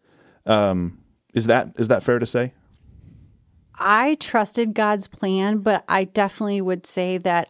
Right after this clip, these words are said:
Speaker 2: other people's trust in what God's plan was, was very shaken.
Speaker 1: Hmm.
Speaker 2: They were definitely faced with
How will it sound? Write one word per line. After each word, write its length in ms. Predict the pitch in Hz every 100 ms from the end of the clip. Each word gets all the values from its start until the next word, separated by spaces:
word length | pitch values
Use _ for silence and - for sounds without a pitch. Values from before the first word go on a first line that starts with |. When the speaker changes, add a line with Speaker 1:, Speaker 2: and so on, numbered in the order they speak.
| _
Speaker 2:
other 320 | - 180 208 214
people's 460 | - 240 254 247
trust 480 | - 262 247 233 -
in 200 | - 208
what 160 | 208 196
God's 260 | 196 202 -
plan 340 | - 196 202
was, 300 | 202 208 - - - - _ - -
was 240 | 202 180
very 300 | 185 190 185
shaken. 540 | 185 175 - - - 160 _ _
Speaker 1:
Hmm. 180 | - 87 87
Speaker 2:
They 240 | 214 214
were 160 | 214 208
definitely 680 | 196 190 - 202 196 196 190
faced 580 | - - 185 196 -
with 460 | 190 180 175 180 -